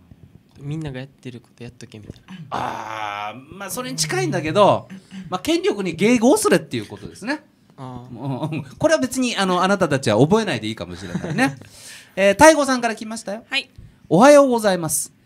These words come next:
Speaker 2: ラグフェアでサマースマイルでお願いします。」
Speaker 3: うん。
Speaker 2: ラグフェアね。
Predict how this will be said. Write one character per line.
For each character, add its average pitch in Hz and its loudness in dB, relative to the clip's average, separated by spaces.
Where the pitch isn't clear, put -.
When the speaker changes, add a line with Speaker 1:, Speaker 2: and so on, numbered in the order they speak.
Speaker 2:
ラ 190 8
グ 294 4
フ - 0
ェ 262 8
ア 185 4
で 208 2
サ 175 0
マ 311 6
ー 294 4
ス - 0
マ 240 2
イ 185 4
ル 156 2
で 196 2
お 139 -2
願 104 -4
い 78 -10
し - -12
ま 80 -20
す。」 226 -14
Speaker 3:
う - -20
ん。 185 -20
Speaker 2:
ラ 113 -6
グ 120 -14
フ 117 -18
ェ 160 -16
ア 110 -20
ね。 214 -14